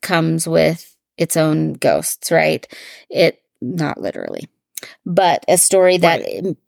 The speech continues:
Speaker 1: that makes people stay away. So the neighbors aren't super wa-, they're, they won't come inside. They just, they all kind of steer clear.
Speaker 2: Mm-hmm.
Speaker 1: There was a girl, uh, years before who vanished from this home, and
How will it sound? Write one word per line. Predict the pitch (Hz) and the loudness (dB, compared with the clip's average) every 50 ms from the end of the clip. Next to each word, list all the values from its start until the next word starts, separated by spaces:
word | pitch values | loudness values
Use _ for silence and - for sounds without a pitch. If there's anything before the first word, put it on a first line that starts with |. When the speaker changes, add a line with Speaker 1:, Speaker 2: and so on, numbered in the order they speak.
| - _ _ - | -20 _ _ 0
Speaker 1:
that | 170 170 151 - | 0 0 0 0
makes | 175 190 180 180 - - - | 0 -2 -2 -2 -2 -4 -4
people | - 208 175 - 175 170 160 - - | -4 -4 -2 -2 -2 -2 -2 -4 -8
stay | - - - - - 190 170 156 151 | -10 -6 -4 -2 0 2 2 4 2
away. | 147 143 110 73 - - - _ - 294 - | 2 2 0 -2 -4 -6 -12 _ -20 -16 -12
So | - - 160 156 - _ | -10 -10 -10 -10 -8 _
the | - 185 | -4 -4
neighbors | 190 185 190 196 202 208 196 202 | -2 -2 -2 -2 -2 -2 -2 0
aren't | 190 190 190 - - - | -2 -2 -2 -2 -4 -6
super | - - 214 202 - 208 202 196 | -4 -4 -4 -2 -2 -2 0 0
wa-, | 190 190 185 180 - | 0 0 0 0 2
they're, | - 202 190 190 175 | 2 4 4 4 2
they | - 180 185 | 2 0 0
won't | 190 202 214 240 - | 0 0 -2 -2 0
come | 240 233 226 | 0 2 2
inside. | 226 226 220 214 - 214 202 196 196 196 196 190 196 190 190 185 | 2 2 0 0 0 0 2 2 4 4 4 4 2 2 0 0
They | 175 160 156 | -2 -2 -2
just, | 170 175 180 185 - - | -2 -2 -2 -4 -4 0
they | 175 180 | 0 2
all | 180 190 208 214 | 2 2 2 0
kind | - 220 208 196 | 0 0 0 0
of | 190 185 | -2 -4
steer | - - 185 180 170 | -4 -2 0 0 0
clear. | - - - 139 101 87 90 - - - | -2 -2 -2 0 0 0 -2 -6 -8 -6
Speaker 2:
Mm-hmm. | 175 185 170 170 160 160 175 - - - _ - | -6 -6 -4 -4 -6 -6 -8 -12 -18 -20 _ -2
Speaker 1:
There | 180 185 180 175 175 | 0 2 2 2 2
was | 180 175 170 175 | 2 0 0 0
a | 175 | -4
girl, | 170 170 - 202 202 208 202 196 202 202 196 196 208 208 - _ _ _ _ _ _ _ - | -4 -4 -2 0 2 2 4 4 4 2 2 0 -4 -8 -16 _ _ _ _ _ _ _ -4
uh, | 180 180 170 165 160 - | -2 0 0 0 0 -2
years | 160 196 202 196 208 226 - | -2 0 2 2 2 2 0
before | - - 226 214 - 220 196 196 190 190 190 190 196 - - _ - - - - | -2 -2 -4 0 2 2 4 4 4 4 4 2 0 -2 -6 _ -20 -16 -8 -2
who | 208 180 175 170 175 170 | -2 0 0 0 -2 -2
vanished | 175 165 156 143 143 143 143 160 - - - | 0 0 2 2 2 0 0 -2 -4 -4 -4
from | - 160 160 156 | -2 -2 0 0
this | 151 151 151 - | 0 0 0 0
home, | - 156 151 147 147 147 143 | 0 2 2 4 4 4 2
and | 147 - - - | 0 -2 -4 -8